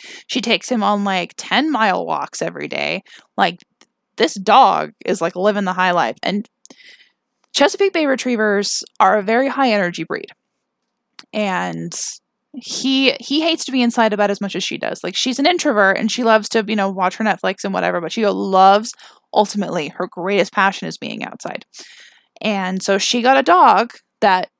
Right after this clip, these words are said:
fit her passion, which is something I really, I love that. I think that's wonderful. I knew that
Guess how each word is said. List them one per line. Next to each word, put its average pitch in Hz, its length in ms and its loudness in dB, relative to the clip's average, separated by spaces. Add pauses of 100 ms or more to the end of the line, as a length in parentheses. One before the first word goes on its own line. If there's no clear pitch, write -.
(240)
fit - 400 0
her - 220 -2
passion, - 500 0 (140)
which 190 180 -2
is 233 60 -4
something 233 260 0
I 240 60 4
really, 202 600 -2 (200)
I 185 140 2
love 226 280 4
that. 175 320 -4
I 196 80 -4
think 190 180 -10
that's 185 220 -8
wonderful. 233 560 -2 (1040)
I 247 260 4
knew 285 260 0
that 226 180 2